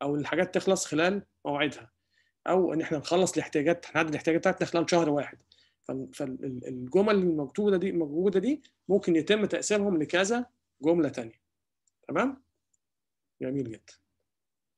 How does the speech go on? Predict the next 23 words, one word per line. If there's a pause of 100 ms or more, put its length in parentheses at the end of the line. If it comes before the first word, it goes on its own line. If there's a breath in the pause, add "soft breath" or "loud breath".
(1160)
استاذ
محمد
بيقول (580)
ان (100)
احنا
نقلل (180)
ال-، (200)
الايجارات (100)
اللي
عندنا (480)
بنسبه
عشرة
في
المية
قبل
نهايه (640)
الربع
الثاني. (180)
جميل
جدا،
ده
احد
الحاجات.